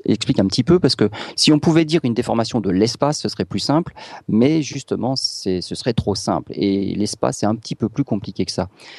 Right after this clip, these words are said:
Si par exemple je regarde, euh, ce qui, les objets qui se trouvent sur mon bureau,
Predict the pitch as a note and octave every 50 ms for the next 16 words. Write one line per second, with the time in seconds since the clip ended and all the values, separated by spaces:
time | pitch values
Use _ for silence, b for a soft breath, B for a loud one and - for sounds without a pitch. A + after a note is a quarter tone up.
0 | B B B B B B B B B B B _ _ - - E3 C#3+ F3 F3+ D#3+
1 | E3+ E3+ D#3 F#3+ F#3+ F3 C3+ C3+ A#2+ B2+ B2+ D3 C#3+ C3+ A#2 G2+ G2 F#2 F#2+ F#2+
2 | F#2 F#2 F#2 F#2 F2+ F#2+ F#2 - - - - G#2 G2+ G2 F#2 F#2 F#2+ G2 G#2+ G#2
3 | G2 A#2+ A#2 A2 B2+ B2 - - - G#2 - - - C3 A#2+ - - G#2 F2+ F2+
4 | F2+ F2 F#2 G2+ A2+ E3+ G3